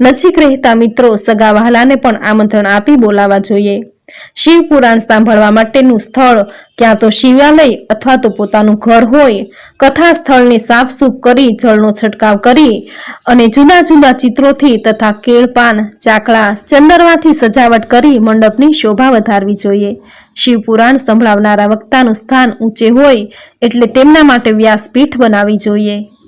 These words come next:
ત્રીજું, શિવ પુરાણ વાંચનારા વક્તા પૂર્વ તરફ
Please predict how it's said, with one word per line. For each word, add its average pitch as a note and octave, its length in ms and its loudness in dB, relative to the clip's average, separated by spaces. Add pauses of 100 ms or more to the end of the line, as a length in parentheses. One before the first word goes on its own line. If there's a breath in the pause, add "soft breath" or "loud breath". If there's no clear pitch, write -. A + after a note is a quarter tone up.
ત્રીજું, A3 480 -2 (240 loud breath)
શિવ F4 240 0
પુરાણ D#4 400 2
વાંચનારા A#3 540 0
વક્તા A3+ 500 -4 (200)
પૂર્વ C#4+ 300 2
તરફ A3+ 320 0